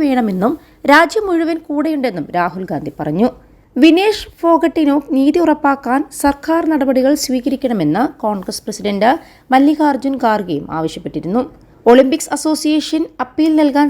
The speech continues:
സർക്കാർ തയ്യാറാകണം. വിനേഷ് ഫോഗട്ടിന്റെ വിഷമത്തിൽ പങ്കുചേരുന്നതായും ഖാർഗെ വ്യക്തമാക്കി. പാരീസ് ഒളിമ്പിക്സിൽ അൻപത് കിലോ ഗുസ്തി ഫ്രീസ്റ്റൈൽ വിഭാഗത്തിലാണ് വിനേഷിനെ അയോഗ്യയാക്കിയത്. ഫൈനലിൽ ഇടം പിടിച്ച വിനേഷ് ഭാരപരിശോധനയിൽ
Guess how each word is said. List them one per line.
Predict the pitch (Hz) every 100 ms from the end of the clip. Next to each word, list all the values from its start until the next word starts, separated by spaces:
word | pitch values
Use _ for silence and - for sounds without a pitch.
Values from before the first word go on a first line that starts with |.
| -
സർക്കാർ | 262 - 269 -
തയ്യാറാകണം. | 190 180 175 170 196 254 - _ _ -
വിനേഷ് | 320 381 415 -
ഫോഗട്ടിന്റെ | 370 330 339 311 370 330
വിഷമത്തിൽ | 285 339 339 - 311 311
പങ്കുചേരുന്നതായും | 294 302 349 302 277 247 226 196 165 208 294 -
ഖാർഗെ | 202 165 160 175
വ്യക്തമാക്കി. | - - 165 165 285 294 - _ _ _ _
പാരീസ് | 208 220 269 -
ഒളിമ്പിക്സിൽ | 285 285 294 - 302 - 240
അൻപത് | 254 262 302
കിലോ | 302 285 302 277
ഗുസ്തി | 262 262 - 311 359 - _ _ -
ഫ്രീസ്റ്റൈൽ | 285 311 320 - 330 330
വിഭാഗത്തിലാണ് | 285 240 277 277 277 262 226 196 - 190
വിനേഷിനെ | 208 233 - 160 151 170
അയോഗ്യയാക്കിയത്. | 170 190 185 151 180 175 170 - - - - -
ഫൈനലിൽ | 311 320 349 415 415 -
ഇടം | 311 339 339
പിടിച്ച | 330 - 311 320 247
വിനേഷ് | 269 277 330 302 - - _ -
ഭാരപരിശോധനയിൽ | 294 330 403 370 339 339 330 294 285